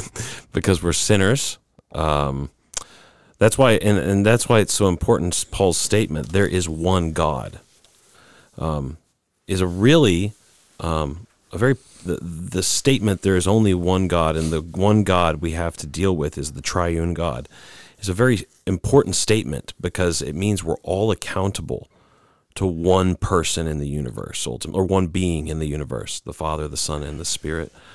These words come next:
Um, and so our relationship with, with this God has been broken because of our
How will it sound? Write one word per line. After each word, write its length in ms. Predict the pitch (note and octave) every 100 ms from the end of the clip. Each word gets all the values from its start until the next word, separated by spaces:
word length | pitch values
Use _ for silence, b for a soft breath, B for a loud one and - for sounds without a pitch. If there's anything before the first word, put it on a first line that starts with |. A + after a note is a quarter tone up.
| B B B B B B -
Um, 460 | F2 E2 D#2+ D2+ - _ _ _ _ _ _ _ _ _ - - - - -
and 180 | G2
so 300 | - G2+ F2+ - B B B B _ _ _ _ _ G2+
our 120 | A#2
relationship 760 | G#2+ G2+ B2+ A#2+ G2 G2 F2+
with, 320 | F#2 F2 - -
with 200 | E2+ E2+
this 240 | F#2 F2+ - - -
God 520 | A2 A#2 F2+ D#2+ D#2+ - -
has 180 | D#2+ E2
been 220 | F2+ F2
broken 480 | F2 G#2 - D2+ D2+
because 340 | D#2 F2 D#2+
of 140 | E2 D#2
our 300 | D#2+ D2+